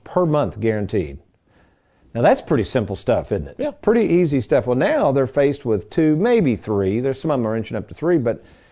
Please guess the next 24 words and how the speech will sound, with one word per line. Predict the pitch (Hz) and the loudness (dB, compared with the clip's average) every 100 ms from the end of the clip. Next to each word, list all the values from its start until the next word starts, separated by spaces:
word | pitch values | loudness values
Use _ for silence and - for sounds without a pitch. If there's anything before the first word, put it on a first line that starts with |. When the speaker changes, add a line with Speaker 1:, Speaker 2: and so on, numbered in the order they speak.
| _ | _
Speaker 1:
instead | - 123 - 156 | -6 -6 0 2
of, | 143 107 127 | 2 0 0
uh, | 120 104 - | 2 2 0
eighteen | 160 - - 143 107 | -2 -2 -2 -2 0
thousand | 113 104 95 | 0 0 -2
a | 98 | -2
year, | 98 110 170 - _ _ _ _ _ _ | -2 -2 -4 -12 _ _ _ _ _ _
you | - 127 | -4 2
go | 143 | 2
to | 135 | 2
the | 110 | 2
bank | 117 127 160 | 2 0 0
and | 139 | -2
they | 135 | -2
say, | 120 135 | -2 -2
"Uh, | 120 160 160 156 | 0 2 2 2
we're | 165 | 0
gonna | 170 160 | -2 -4
send | - 160 151 | -2 -2 0
you | 147 135 117 - | 2 2 0 -8
six | - - - 214 214 - | -16 -10 -2 -2 -2 -4
thousand | 120 107 101 98 | 0 0 -2 -4
a | 95 | -4
year." | 87 67 62 | -4 -6 -14